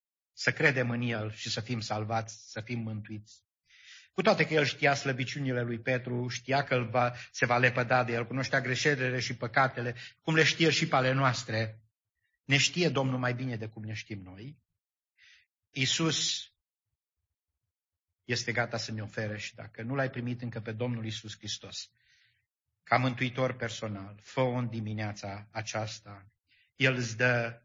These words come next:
singura șansă în viață, singura șansă bună, singura șansă pozitivă.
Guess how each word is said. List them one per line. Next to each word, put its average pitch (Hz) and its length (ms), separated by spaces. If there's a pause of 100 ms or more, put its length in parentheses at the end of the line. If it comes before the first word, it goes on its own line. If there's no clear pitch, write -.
singura 160 520
șansă 104 460
în 95 120
viață, 92 360
singura 135 380
șansă 123 460
bună, 107 560
singura 123 380
șansă 117 420 (260)
pozitivă. 113 800